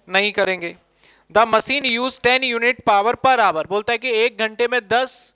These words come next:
unit use होगा, तो भाई मेरा साठ हजार unit है ना ये, तो एक घंटे में दस यूनिट है तो कितने घंटे चलेंगे? एक घंटे में दस यूनिट है तो छह हजार घंटे चलेगा।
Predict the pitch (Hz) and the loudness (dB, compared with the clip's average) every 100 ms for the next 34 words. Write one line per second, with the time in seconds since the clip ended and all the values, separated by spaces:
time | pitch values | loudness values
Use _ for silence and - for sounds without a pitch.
0 | _ 196 240 240 240 247 208 175 160 208 | _ -4 -2 -2 -4 -4 -4 -4 -4 -2
1 | 220 240 247 247 - 208 240 254 214 220 | -2 0 -2 -4 -2 0 0 0 -4 0
2 | 233 240 196 214 269 240 190 170 185 226 | 0 -2 -6 -8 -6 -4 -6 -4 -6 -6
3 | 240 _ _ _ _ _ _ _ - 202 | -10 _ _ _ _ _ _ _ -4 0
4 | 233 220 233 233 247 247 202 226 226 240 | 0 0 -2 -2 -2 -2 -2 -2 -4 -8
5 | 247 240 233 233 233 226 240 254 240 240 | -6 -6 -4 -6 -8 -8 -6 -4 -4 -2
6 | 247 247 220 196 175 196 208 _ _ _ | -2 0 -4 -4 -6 -10 -12 _ _ _
7 | _ _ _ _ _ _ _ _ _ _ | _ _ _ _ _ _ _ _ _ _
8 | _ _ _ - - - 175 214 214 226 | _ _ _ -20 -18 -2 0 2 0 0
9 | - 240 202 226 226 233 233 226 233 240 | 0 0 0 0 0 -4 -4 -2 -2 -2
10 | 240 214 240 247 240 240 226 226 220 226 | -2 -2 0 0 2 0 0 -4 -4 -6
11 | 214 196 180 160 | -4 -6 -8 -12